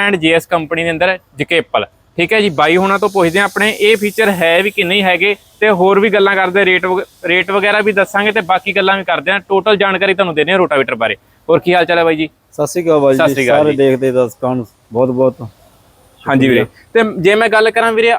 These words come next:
Speaker 1: ਅੱਜ ਦੇ ਟਾਈਮ ਦੇ ਵਿੱਚ ਸਾਰਿਆਂ ਨਾਲੋਂ ਪਹਿਲਾਂ ਆਪਣਾ ਵਾਈਬ੍ਰੇਸ਼ਨ ਦੀ ਦਿੱਕਤ ਹੈ ਨਾ, ਜੇ ਵਾਈਬ੍ਰੇਸ਼ਨ ਨਹੀਂ ਹੋਏਗੀ ਤਾਂ ਲੋਡ ਫ੍ਰੀ ਚੱਲੇਗਾ ਜੀ। ਹੁਣ
Speaker 2: ਹਾਂ ਜੀ।
Speaker 1: ਤੁਸੀਂ ਸਾਨੂੰ ਇਹ ਦੱਸੋ ਵੀ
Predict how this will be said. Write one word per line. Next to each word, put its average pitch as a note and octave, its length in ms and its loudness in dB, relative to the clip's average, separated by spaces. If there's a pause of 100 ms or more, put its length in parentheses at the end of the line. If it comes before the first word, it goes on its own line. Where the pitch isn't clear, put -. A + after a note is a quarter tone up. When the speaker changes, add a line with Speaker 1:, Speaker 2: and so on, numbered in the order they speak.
(120)
Speaker 1:
ਅੱਜ F#3 120 -6
ਦੇ G3+ 160 -2
ਟਾਈਮ F#3+ 280 -4
ਦੇ G3 100 2
ਵਿੱਚ F#3 180 0
ਸਾਰਿਆਂ F#3 240 -4
ਨਾਲੋਂ G#3 120 -2
ਪਹਿਲਾਂ G3 340 0 (220)
ਆਪਣਾ F#3+ 320 0
ਵਾਈਬ੍ਰੇਸ਼ਨ E3 600 0
ਦੀ E3 100 0
ਦਿੱਕਤ C#3 300 -4
ਹੈ C#3+ 60 -2
ਨਾ, G3 120 -4 (380)
ਜੇ F#3+ 120 2
ਵਾਈਬ੍ਰੇਸ਼ਨ F#3 540 0
ਨਹੀਂ G3+ 220 0
ਹੋਏਗੀ G3 480 0
ਤਾਂ G#3 80 2
ਲੋਡ G3 280 4
ਫ੍ਰੀ F#3 160 0
ਚੱਲੇਗਾ A2+ 400 -4
ਜੀ। G#2 60 -6 (340)
ਹੁਣ C#3+ 80 2
Speaker 2:
ਹਾਂ D#3 80 4
ਜੀ। C#3 40 2
Speaker 1:
ਤੁਸੀਂ A3+ 200 2
ਸਾਨੂੰ A3+ 240 0
ਇਹ A3+ 60 0
ਦੱਸੋ G3+ 240 -2
ਵੀ A3+ 140 -4